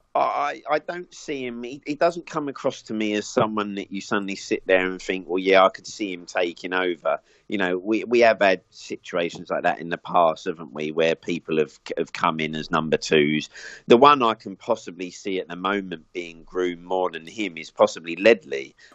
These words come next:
um, to a degree. You know, I would sit there and say that Ledley might be someone who the club are possibly thinking, "Well, if we can get him in and around Jose, learning his trade,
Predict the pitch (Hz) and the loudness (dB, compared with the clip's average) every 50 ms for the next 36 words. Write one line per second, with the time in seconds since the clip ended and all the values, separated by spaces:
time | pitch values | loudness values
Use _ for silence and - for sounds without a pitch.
0 | - - 85 85 82 82 80 80 78 80 80 78 - - 87 80 78 - 82 73 | -4 -2 0 0 0 0 -2 -4 -6 -8 -12 -12 -6 -4 -2 -2 -2 -4 -8 -10
1 | - - 80 78 76 76 80 85 87 87 82 82 85 85 87 85 - - - 120 | -6 -4 -2 -2 -2 -2 -2 -4 -2 0 2 2 2 2 0 -2 -8 -4 -4 -4
2 | - - 85 87 85 85 80 - 98 87 87 80 80 67 78 92 104 104 90 85 | -4 -4 -4 -4 -4 -6 -2 2 4 4 4 2 0 0 4 4 4 4 4 0
3 | 82 82 78 80 80 80 78 - - 78 - - - 90 82 82 80 80 78 78 | -4 -4 -2 -2 -2 -2 -4 -4 -10 -16 -12 -6 -4 -4 -4 -2 0 0 0 0
4 | 76 73 - - - - - - - 87 87 85 82 82 80 80 78 - - - | -4 -8 -14 -16 -18 -20 -12 -2 2 4 4 4 4 2 0 0 -2 -2 -2 2
5 | - 92 85 82 - 78 - _ - 85 - - - 71 73 78 - - 85 82 | 4 6 6 4 2 -2 -8 _ -10 -10 -10 -10 -14 -12 -12 -12 -12 -10 -12 -12
6 | 78 - - 80 78 78 80 80 76 82 87 80 - 85 78 - 101 87 80 87 | -10 -8 -6 -4 0 2 2 2 2 0 -2 -2 -2 -4 2 4 4 4 4 0
7 | 85 85 82 80 78 80 82 82 82 80 80 80 78 80 - 87 80 80 80 78 | -2 -2 -4 -4 -4 -6 -4 -2 -2 -2 -2 -4 -4 -2 2 4 4 4 2 -2
8 | - - 85 80 76 76 78 _ _ _ _ _ - 87 90 87 82 82 80 80 | -4 -4 -2 -2 -2 -4 -8 _ _ _ _ _ -2 0 2 2 0 -2 -6 -8
9 | 80 80 76 - - - - 82 80 78 78 78 73 | -8 -10 -12 -12 -12 -6 -2 0 2 2 0 0 -2